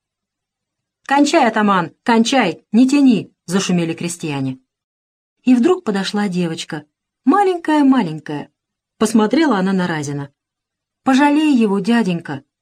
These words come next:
Притихли крестьяне, смотрят на девочку. Откуда такая? «Может, безбожное дело затеяли?» — вдруг вымолвил кто-то. «К добру ли, если несмышлёныш дитё осуждает?» Все выжидающе уставились на атамана.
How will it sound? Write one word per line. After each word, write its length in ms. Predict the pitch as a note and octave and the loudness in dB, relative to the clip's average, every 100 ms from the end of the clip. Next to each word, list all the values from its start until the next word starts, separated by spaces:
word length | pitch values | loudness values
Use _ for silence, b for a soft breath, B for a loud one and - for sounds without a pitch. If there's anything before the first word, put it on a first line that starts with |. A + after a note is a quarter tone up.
| _ _ _ _ _ _ | _ _ _ _ _ _
Притихли 520 | - G#3+ G#3+ G#3+ - F#3 | 0 0 2 0 0 -2
крестьяне, 760 | F#3 F#3 - F3+ F3 E3+ E3 _ - | -2 -4 -4 -4 -2 -4 -10 _ -8
смотрят 480 | - A3 A3 G3 | 0 2 2 0
на 160 | G3 F#3 | -2 -2
девочку. 580 | F3+ E3+ E3 - E3 - _ _ | 0 -2 -4 -6 -8 -10 _ _
Откуда 460 | F#3+ - A3+ G#3 F3 | -6 -2 0 0 -2
такая? 520 | E3+ E3+ E3 D3+ C#3+ _ _ _ _ _ _ b b b | -6 -6 -8 -8 -12 _ _ _ _ _ _ b b b
«Может, 480 | F#3 G#3+ G#3 G3+ - - | 0 2 2 0 -8 -8
безбожное 720 | F3 G#3+ F3+ A#3+ C#4 C#4 C#4 | -2 -2 0 0 2 0 0
дело 320 | A#3 B3 F#3 | 2 2 2
затеяли?» — 800 | F3 F3+ F3+ F#3 E3 D#3 D3+ D3 _ _ | 0 -4 -2 -2 -2 -2 -6 -8 _ _
вдруг 360 | F3 F3+ G3 F3 | -4 -2 -2 0
вымолвил 440 | F#3+ E3+ E3 E3 | 0 2 -2 -6
кто-то. 400 | - D3+ C#3 C3 _ _ _ _ _ | -6 -8 -8 -14 _ _ _ _ _
«К 140 | - G3+ | -6 -2
добру 400 | B3+ A#3 C4+ D#4 | 0 2 4 4
ли, 280 | G3+ D3 - - | 2 -2 -10 -2
если 380 | G3+ A#3 A#3 A#3 | 0 2 0 2
несмышлёныш 800 | A3 B3+ C#4+ D4 C#4 A3 F#3 | 2 2 0 2 2 2 0
дитё 320 | F3 A#3+ A#3+ F#3 | 0 0 2 0
осуждает?» 680 | E3+ G#3 F#3 F3 C#3 C3+ _ _ _ _ _ _ _ _ _ _ _ _ _ | 0 -6 -4 -4 -6 -10 _ _ _ _ _ _ _ _ _ _ _ _ _
Все 220 | - F4 | -2 0
выжидающе 560 | C4 G#3 A#3+ G#3+ - E3+ | 0 0 0 -2 -4 -8
уставились 580 | D#3 - C4 A3+ G#3+ | -6 -2 0 0 -4
на 140 | F3 E3 | -6 -6
атамана. 480 | E3 D3+ C#3 C#3 | -6 -6 -6 -8